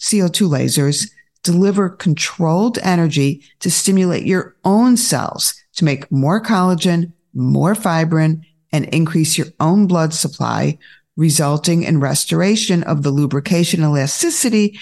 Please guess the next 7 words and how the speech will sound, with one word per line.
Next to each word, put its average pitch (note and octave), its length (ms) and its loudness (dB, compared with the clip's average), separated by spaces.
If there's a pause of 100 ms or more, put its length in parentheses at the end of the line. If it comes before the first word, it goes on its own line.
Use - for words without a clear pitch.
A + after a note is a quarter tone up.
(180)
that's F3+ 220 0
vanished D#3+ 520 0
as E3 120 -2
a E3 60 -2
consequence C3+ 640 -2
of C#3 140 -4
menopause. - 640 -4